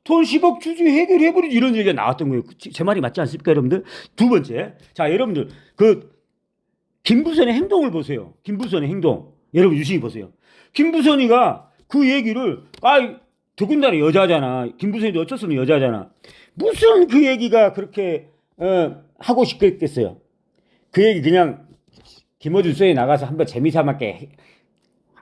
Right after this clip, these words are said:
한 정도로 끝내고 싶지, 여자라면, 이게 정상이라면. 그런데 이년은 나올 때마다 김-, 어, 뭐 이재명에 관련해서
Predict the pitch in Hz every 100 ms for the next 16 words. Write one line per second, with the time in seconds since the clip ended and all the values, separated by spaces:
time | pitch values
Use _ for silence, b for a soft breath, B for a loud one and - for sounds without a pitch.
0 | _ 220 220 160 160 185 - 254 262 294
1 | 226 127 120 143 123 87 151 170 170 151
2 | 127 101 85 156 220 220 - 233 233 214
3 | 175 151 127 123 131 98 _ b b b
4 | b b 311 311 294 214 196 220 202 160
5 | 185 320 381 381 - 330 302 262 247 247
6 | 208 226 - _ _ _ _ _ - 196
7 | 165 - b b b 165 285 240 220 262
8 | 320 302 285 262 226 233 233 220 214 196
9 | -